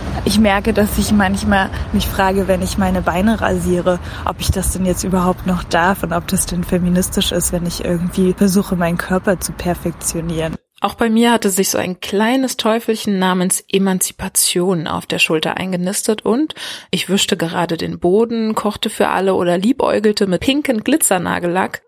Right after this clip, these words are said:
Speaker 2: säuselte mir ins Ohr, „Naja, du, also so feministisch ist das jetzt aber gerade nicht, ne?“ Um mich nicht so schämen zu müssen, musste ich jetzt also immer super emanzipiert sein und reagierte dementsprechend gereizt auf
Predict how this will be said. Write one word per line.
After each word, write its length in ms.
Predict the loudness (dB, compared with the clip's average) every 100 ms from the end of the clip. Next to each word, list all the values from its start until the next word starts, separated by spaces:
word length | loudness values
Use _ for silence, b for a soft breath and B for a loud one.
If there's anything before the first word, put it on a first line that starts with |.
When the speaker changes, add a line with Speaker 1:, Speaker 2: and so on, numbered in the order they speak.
| _
Speaker 2:
säuselte 560 | 2 2 2 0 0
mir 220 | 0 2
ins 220 | 2 0 -2
Ohr, 340 | 0 0 -2 B B
„Naja, 540 | -2 -2 -6 -6 -6
du, 160 | -8 -8
also 380 | -6 -6 -6 -4
so 240 | 0 -2
feministisch 720 | -2 -2 0 0 -2 0 2
ist 180 | 2 0
das 120 | 0
jetzt 180 | 2 2
aber 220 | 2 0
gerade 260 | 0 -2 -2
nicht, 300 | -2 -4 -4
ne?“ 180 | -4 -4 -8 _ _ B B B B B B _
Um 120 | -2 0
mich 160 | 2
nicht 180 | 2 0
so 100 | -2
schämen 400 | 0 2 2 2
zu 140 | 0
müssen, 460 | 2 2 2 2 4
musste 320 | 4 2 2
ich 100 | 0
jetzt 220 | 0 -2
also 240 | -2 0 0
immer 280 | 2 4 2
super 380 | 0 0 0
emanzipiert 680 | 0 -2 -2 -4 -6 -4 -2
sein 320 | 0 0 0 0
und 180 | -2
reagierte 500 | 2 2 2 0 0
dementsprechend 720 | -2 0 -2 -2 -4 -4 -2 -2
gereizt 540 | -2 -2 -2 -4 -2
auf 560 | 2 4 2 0 -8